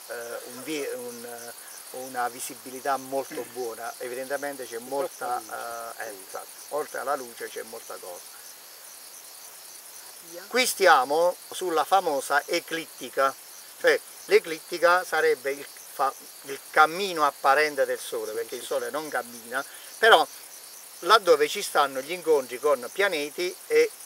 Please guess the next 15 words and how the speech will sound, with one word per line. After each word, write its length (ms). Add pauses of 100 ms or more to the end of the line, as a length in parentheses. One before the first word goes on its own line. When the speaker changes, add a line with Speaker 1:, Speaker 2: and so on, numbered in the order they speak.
(220)
Speaker 1:
soprattutto 640
le 180
costellazioni 760
dello 320
zodiaco. 640 (440)
Questa 340
è, 120
è 100
la 140
costellazione 680
della 260
Vergine, 540
non 160
molto 260
appariscente, 880